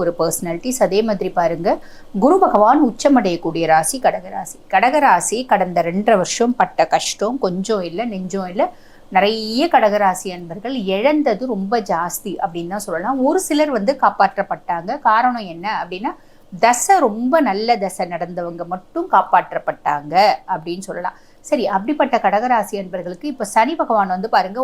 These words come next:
ஒன்பதாம் பாவத்துல வந்திருக்கார். இந்த ஒன்பதாம் பாவத்துல வந்திருக்க சனியை என்ன சொல்லுவாங்க அப்படின்னா, பாக்கிய சனி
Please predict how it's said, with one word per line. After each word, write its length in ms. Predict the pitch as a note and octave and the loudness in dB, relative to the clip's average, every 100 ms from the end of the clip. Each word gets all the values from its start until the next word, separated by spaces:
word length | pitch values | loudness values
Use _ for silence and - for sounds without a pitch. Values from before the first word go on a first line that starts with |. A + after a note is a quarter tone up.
| A3 | -2
ஒன்பதாம் 380 | G#3 B3+ B3 F#3+ | -2 -2 0 0
பாவத்துல 320 | E3 F3 G#3+ | -2 -2 -6
வந்திருக்கார். 440 | E3+ D3 - C#3+ - - _ - - | -4 -6 -4 -4 -6 -20 _ -18 -6
இந்த 160 | A3 G#3 | 0 2
ஒன்பதாம் 400 | G#3 C4+ D#4+ D#4+ | 2 2 2 4
பாவத்துல 340 | C4+ G#3+ G3+ F3+ | 6 4 4 -2
வந்திருக்க 320 | E3+ E3+ F3 - | -2 -8 -6 -2
சனியை 260 | F#3+ B3+ A3+ | -2 0 0
என்ன 140 | F#3+ G3 | -2 -4
சொல்லுவாங்க 380 | G3 F3 E3 F#3+ G#3+ E3+ | -2 -2 0 2 4 2
அப்படின்னா, 320 | E3+ F3+ G3+ A#3+ F3+ | 0 -4 -2 -2 2
பாக்கிய 480 | G3+ B3+ B3+ - A#3 - | 4 4 0 -4 -4 -2
சனி 260 | F3 F3 | -4 -2